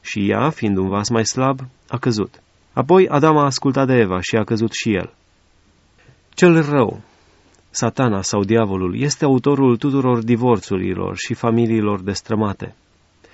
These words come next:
Căsnicia este un dar de la Dumnezeu. Animalele nu se pot căsători, ele doar se împerechează. Diavolul urăște rânduiala lui Dumnezeu. Căsnicia este cea mai înaltă împlinire a prieteniei omenești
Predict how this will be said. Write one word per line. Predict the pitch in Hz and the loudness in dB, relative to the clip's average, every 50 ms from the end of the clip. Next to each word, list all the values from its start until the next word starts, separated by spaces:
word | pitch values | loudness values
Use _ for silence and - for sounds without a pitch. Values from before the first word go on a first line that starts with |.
| _ _ | _ _
Căsnicia | - 139 131 123 143 143 131 - - 147 127 104 | 0 0 2 2 2 2 2 0 0 0 0 0
este | 104 107 107 - - 117 | 0 -2 -2 -2 -2 0
un | 110 110 110 110 | 0 2 2 2
dar | 104 123 120 113 | 2 2 0 0
de | 110 113 | 0 0
la | 113 113 113 | -2 0 -2
Dumnezeu. | 107 110 110 113 113 107 104 117 104 90 85 - _ _ _ _ _ _ _ _ _ _ _ _ _ _ _ _ - - - - - - - | -2 -2 0 0 0 0 0 -2 -2 -4 -6 -10 _ _ _ _ _ _ _ _ _ _ _ _ _ _ _ _ -20 -20 -20 -20 -20 -4 0
Animalele | 135 143 160 175 185 180 170 156 156 151 | 4 4 6 6 6 4 4 2 2 2
nu | 160 156 | 2 0
se | - - 143 | 0 -2 -2
pot | 131 139 135 127 | 0 0 -2 -2
căsători, | - - 123 - 131 117 - 123 110 98 87 | -2 -4 -2 -2 -2 -2 0 -2 -2 -2 -2
ele | 90 104 110 117 | -2 0 2 2
doar | 110 117 123 120 | 2 2 0 0
se | 113 - - 120 | 0 -2 -2 -2
împerechează. | 110 101 117 113 117 - - 117 98 90 90 98 101 - _ _ _ _ _ _ _ _ _ _ _ _ _ _ _ _ _ | -2 -2 -2 -2 -2 -2 0 -2 -2 -2 -4 -10 -16 -20 _ _ _ _ _ _ _ _ _ _ _ _ _ _ _ _ _
Diavolul | - 131 135 135 151 147 147 147 139 135 147 | 2 4 4 4 4 4 4 4 2 2 2
urăște | 143 143 151 147 127 - - 117 | 4 4 4 4 2 0 0 0
rânduiala | 101 104 101 98 98 104 101 101 98 | 0 0 0 0 0 -2 0 0 0
lui | 95 98 98 | -2 -2 -2
Dumnezeu. | 92 101 98 101 98 95 95 104 92 87 82 | -2 -2 -2 -2 -2 -2 -2 -4 -4 -4 -4
Căsnicia | - 120 117 - 123 117 - - 156 151 131 113 | -4 -4 -2 0 0 -2 0 0 0 0 0 -2
este | - 101 - - 113 | -4 -6 -6 -6 -6
cea | - 135 | -4 -2
mai | 135 131 131 | -2 0 0
înaltă | 127 131 131 123 120 131 | 0 0 0 0 0 0
împlinire | 120 117 110 - 120 120 127 127 117 101 | -2 -2 -2 -2 0 0 2 2 0 0
a | 95 | -2
prieteniei | 95 - - 107 107 98 - 110 113 120 113 98 92 | -4 -4 -4 -2 -2 -2 0 0 0 0 0 -2 -2
omenești | 98 98 98 101 107 113 117 - - | -4 -4 -4 -2 -2 -2 -4 -4 -8